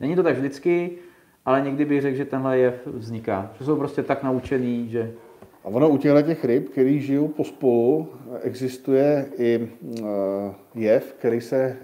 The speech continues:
Speaker 2: nazývá elementární frenézie. Víš, co to je?
Speaker 1: Zase ty nějaký tvoje odborný pindy.
Speaker 2: <laughs> Když jsme natáčeli film o dírkách s Tomášem Rosypalem, tak jsme zjistili, že ty duháci pod ledem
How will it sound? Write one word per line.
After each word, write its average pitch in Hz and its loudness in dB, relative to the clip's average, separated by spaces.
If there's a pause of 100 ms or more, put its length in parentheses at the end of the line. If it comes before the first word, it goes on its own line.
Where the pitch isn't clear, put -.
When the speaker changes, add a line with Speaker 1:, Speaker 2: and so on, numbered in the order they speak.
(140)
Speaker 2:
nazývá 123 0
elementární 120 2
frenézie. 98 -2 (600)
Víš, 117 -10
co 117 -2
to 113 2
je? 123 0 (400)
Speaker 1:
Zase 107 -8
ty 113 -8
nějaký 104 -4
tvoje 110 -2
odborný 107 0
pindy. 107 -2 (100)
Speaker 2:
<laughs> - -18
Když 107 -6
jsme 156 -2
natáčeli 151 2
film 143 -2
o 117 6
dírkách 135 0 (320)
s - -20
Tomášem 123 -4
Rosypalem, 110 2 (800)
tak 98 -12
jsme 170 2
zjistili, 110 -2
že 117 -4
ty 135 -4
duháci 101 0
pod 104 -6
ledem 104 0